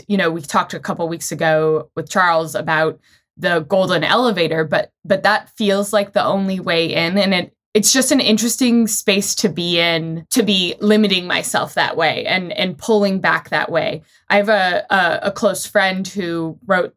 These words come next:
this project that is a period piece and has a sort of fantasy element to it. And it's dark and it has this sort of nineties nostalgia magic a la The Princess Bride to it. And it's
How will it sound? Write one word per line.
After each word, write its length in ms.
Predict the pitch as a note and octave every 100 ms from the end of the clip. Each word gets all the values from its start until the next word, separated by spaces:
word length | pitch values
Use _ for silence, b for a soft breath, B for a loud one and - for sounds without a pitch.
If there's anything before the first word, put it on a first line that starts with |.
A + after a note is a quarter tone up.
| -
this 480 | F3 E3+ - - - _ _
project 640 | - G#3 F3+ F#3+ E3+ - F3
that 240 | E3 D#3+
is 680 | - E3+ D#3+ D#3 D#3+ - - _ _ _ _ -
a 160 | G3
period 680 | - - C4 C4 B3 A#3+ G#3+
piece 440 | B3+ A#3 A#3 -
and 580 | - F3+ E3+ E3 E3 - -
has 640 | - E3+ E3+ D#3+ D#3+ C#3+ -
a 200 | F3 E3+
sort 260 | - F3+
of 160 | E3 D#3+
fantasy 640 | - G3 G3 G3+ - F#3+
element 480 | F3+ F#3 F3+ F3+ F3+
to 180 | - F3+
it. 220 | F3 E3+
And 180 | F3+ E3+
it's 220 | D#3+ -
dark 420 | - G#3+ F#3+ G3
and 100 | G#3
it 100 | F3+
has 300 | F3+ F#3 E3+
this 180 | D#3+ F#3
sort 200 | F3+ E3+
of 120 | D3
nineties 800 | E3 E3 E3+ F3 F3 E3 D#3+ D#3+ B B _
nostalgia 580 | F#3+ - - F3 D#3+ F3
magic 540 | E3 D#3 E3 E3 D#3+
a 180 | - E3+
la 160 | E3 D#3+
The 100 | D#3+
Princess 500 | - E3+ D#3+ F#3 F#3
Bride 300 | G3+ F#3 F#3+
to 160 | G#3+
it. 140 | G#3 G#3+
And 180 | - G3
it's 240 | F3+ -